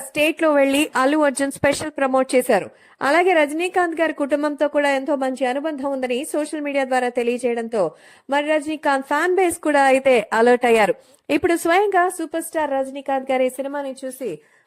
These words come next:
పుష్ప గురించి ఇలా మాట్లాడతారని అయితే అసలు అనుకోలేదు. నిజంగా పుష్ప సినిమా చాలా బాగుందని,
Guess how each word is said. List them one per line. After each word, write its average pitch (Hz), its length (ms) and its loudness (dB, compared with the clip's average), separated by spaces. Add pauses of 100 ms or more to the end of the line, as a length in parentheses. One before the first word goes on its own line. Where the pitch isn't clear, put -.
(120)
పుష్ప 254 260 -4 (100)
గురించి 403 340 -2
ఇలా 370 140 4
మాట్లాడతారని 320 800 0
అయితే 285 160 -2 (160)
అసలు 285 260 -4
అనుకోలేదు. 247 460 -2 (340)
నిజంగా 381 340 4
పుష్ప 339 360 0
సినిమా 339 340 2 (160)
చాలా 302 220 2
బాగుందని, 294 460 2